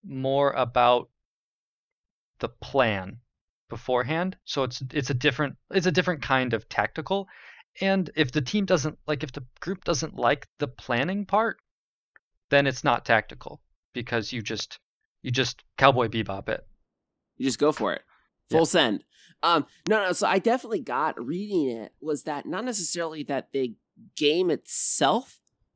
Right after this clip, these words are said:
Speaker 2: was tactical, but there's a lot of thought that you
Speaker 1: Yes.
Speaker 2: can put into how you build your deck.
Speaker 1: Yes.
Speaker 2: So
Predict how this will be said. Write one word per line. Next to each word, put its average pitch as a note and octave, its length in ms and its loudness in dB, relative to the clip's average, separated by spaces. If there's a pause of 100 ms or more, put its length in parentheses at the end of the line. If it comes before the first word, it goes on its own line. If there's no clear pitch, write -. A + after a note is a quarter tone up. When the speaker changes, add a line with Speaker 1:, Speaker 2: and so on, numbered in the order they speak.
(120)
Speaker 2:
was F#3+ 140 2
tactical, A3 480 0
but G#3 140 0
there's F3 160 0
a D#3+ 60 2
lot D#3+ 340 0
of D#3+ 140 -2 (240)
thought A#2 380 0 (460)
that D3 120 0
you - 80 -4
Speaker 1:
Yes. C3+ 100 -8
Speaker 2:
can C3 160 4
put - 400 -2
into B2+ 400 2
how C#3+ 400 0
you C3 280 -4
build B2 360 -2
your G#2 100 -12 (160)
deck. - 260 -16 (340)
Speaker 1:
Yes. - 500 -8
Speaker 2:
So D3 460 0